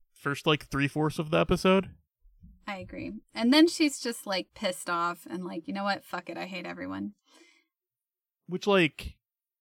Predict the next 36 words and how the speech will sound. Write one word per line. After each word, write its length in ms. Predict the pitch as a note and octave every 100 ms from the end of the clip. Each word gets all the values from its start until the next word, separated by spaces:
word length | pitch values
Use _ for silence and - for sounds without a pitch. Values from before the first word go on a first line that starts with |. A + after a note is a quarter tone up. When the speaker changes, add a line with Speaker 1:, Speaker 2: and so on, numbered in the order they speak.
| _ -
Speaker 1:
also 680 | D3+ E3+ F#3 F3 E3+ D#3+ - -
don't 340 | D3+ C#3+ C#3+
super 380 | - - C#3 C3+
blame 240 | B2+ A#2+ B2
her. 180 | D#3 - - _ _ _ _ _ _ _ _ _ _ _ _ _ _ _ _ _ _ _ _ _
Sh- 160 | - G#3
Speaker 2:
Yeah, 300 | C#4+ A#3+ F#3+
and, 320 | A#3+ C4 C4 -
and 180 | C4 B3+
then, 200 | C4 B3+
like, 360 | A#3+ A3+ - _ -
Renamon 480 | A3 B3+ C4+ C4+ A#3+
was 180 | A3
getting 260 | - A3 A3+
her 140 | F#3 -
butt 220 | G3 A#3 -
kicked, 360 | F#3 F3 -
so 440 | - F3+ F3+ F3+ G3+ _ _ _ _ _ _
I 80 | G3
think 200 | G3+ G#3+
she 140 | - G3+
might 140 | G3+
have 100 | F#3+
also 340 | - G3 -
been, 180 | F#3+ F#3+
like, 240 | F#3 F3+ -
afraid 540 | G3 - F#3 F#3 F#3 -
and 140 | F#3
embarrassed 480 | F#3 F3+ F#3+ F#3+ -
about 240 | F3 F3+
that. 420 | F#3 F#3 F3+ F3+ - G3+ _ _ _ _ _ -
Speaker 1:
Rika's 320 | G#3 C#4+ -
having 220 | G3+ F3
a 40 | C#3+
rough 200 | B2 -
day. 320 | - -